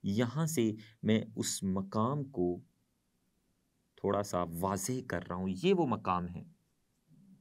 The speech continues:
आप देख सकते हैं, इसे कहते हैं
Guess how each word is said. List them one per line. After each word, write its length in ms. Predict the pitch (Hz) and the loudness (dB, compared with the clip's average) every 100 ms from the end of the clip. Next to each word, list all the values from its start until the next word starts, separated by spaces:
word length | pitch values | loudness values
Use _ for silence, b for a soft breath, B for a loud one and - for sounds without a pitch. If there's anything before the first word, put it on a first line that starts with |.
| _ _ _ _ _ _ _ | _ _ _ _ _ _ _
आप 80 | - | -6
देख 180 | - 123 | -4 -4
सकते 320 | - - - | -6 -10 -12
हैं, 180 | - - B B B | -14 -14 B B B
इसे 240 | 127 - 165 | -6 -2 -2
कहते 320 | 107 101 107 | -2 -2 -2
हैं 340 | 98 92 92 | 0 -2 -2